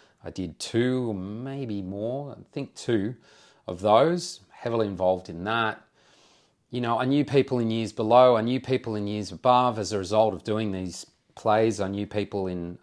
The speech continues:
other degrees throughout the faculty. I had connections and rapport with a lot of the lecturers and teachers. That's the kind of person I was, and I felt like everyone was looking at Michael.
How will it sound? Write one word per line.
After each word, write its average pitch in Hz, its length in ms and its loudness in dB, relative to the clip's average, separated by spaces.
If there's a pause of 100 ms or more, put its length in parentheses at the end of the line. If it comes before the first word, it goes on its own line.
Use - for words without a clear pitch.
other 98 340 0 (680)
degrees 117 720 2
throughout 107 440 4
the 101 80 -10
faculty. 120 640 0 (540)
I 87 100 -4
had 92 400 0
connections 104 720 -6
and 87 360 -10
rapport 104 520 0
with 92 320 -6
a 92 80 -6
lot 101 180 2
of 85 140 -6
the 85 180 -4 (800)
lecturers 123 580 2
and 87 160 -8
teachers. 123 640 -2 (680)
That's 151 240 6
the 151 100 2
kind 127 220 4
of 117 80 -2
person 113 340 -2
I 101 60 0
was, 95 300 0
and 90 100 -6
I 90 60 -8
felt 147 360 0
like 92 440 -4 (200)
everyone 101 640 0
was 92 200 -10
looking 110 380 -4
at 87 160 -10
Michael. 98 520 -6